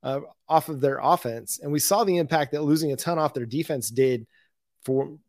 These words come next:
from twenty twenty-one to twenty twenty-two. So losing Marvin Mims, Eric Gray, Anton Harrison,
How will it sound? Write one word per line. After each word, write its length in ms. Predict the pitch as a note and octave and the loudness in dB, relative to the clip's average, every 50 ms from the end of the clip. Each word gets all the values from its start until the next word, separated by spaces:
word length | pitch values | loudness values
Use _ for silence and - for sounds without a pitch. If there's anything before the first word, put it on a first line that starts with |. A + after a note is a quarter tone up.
| _ _ | _ _
from 180 | D3 C#3+ C3 A#2+ | -2 -2 -2 -2
twenty 260 | - D#3+ E3 D#3 C#3 | 0 0 0 0 0
twenty-one 360 | - E3 D#3 C#3 C#3+ C#3+ C3+ | 0 0 2 2 2 0 -2
to 80 | B2+ A#2+ | -4 -4
twenty 240 | - D3 C#3 C3 | -6 -4 -4 -4
twenty-two. 680 | A#2+ - - C#3 B2 A#2 - - - G3 F3 C3+ A#2+ - _ _ _ _ _ _ _ _ _ _ _ - | -6 -6 -8 -6 -6 -6 -4 -2 0 2 2 0 0 -2 _ _ _ _ _ _ _ _ _ _ _ -2
So 460 | - - E3 D3+ D3 D3 C#3 C3+ - - | 4 8 8 10 10 8 6 4 0 -6
losing 800 | D3 C3+ C#3 D#3+ F#3+ G3+ F3 D#3 F#3 F3 E3 D#3 D3 D3 C#3+ - - _ _ _ _ _ _ _ _ _ _ _ _ _ _ _ _ _ | -6 2 6 6 6 8 6 6 4 2 2 2 0 -4 -6 -10 -14 _ _ _ _ _ _ _ _ _ _ _ _ _ _ _ _ _
Marvin 380 | C#3+ C#3 C#3+ D#3 D3+ D3 D3 C#3 | -2 2 4 4 4 4 2 0
Mims, 440 | C3 B2 A#2 A2+ A#2 A2 G#2 - - _ _ - | -2 -2 -4 -6 -8 -10 -10 -12 -12 _ _ 0
Eric 300 | D3+ D#3 D#3 D#3 D3 B2+ | 2 4 4 4 2 0
Gray, 460 | A#2 C3 C3 A#2+ A2 G#2 G#2+ C3 - _ _ | -2 0 0 0 -2 -4 -8 -14 -20 _ _
Anton 400 | E3 E3 E3 D#3+ - D#3+ D3+ C#3+ | 0 2 2 2 2 0 0 0
Harrison, 580 | B2 B2 B2+ B2 B2 A#2 - - A#2 A2 G#2+ | -2 -2 -2 -2 -2 -4 -4 -8 -10 -10 -14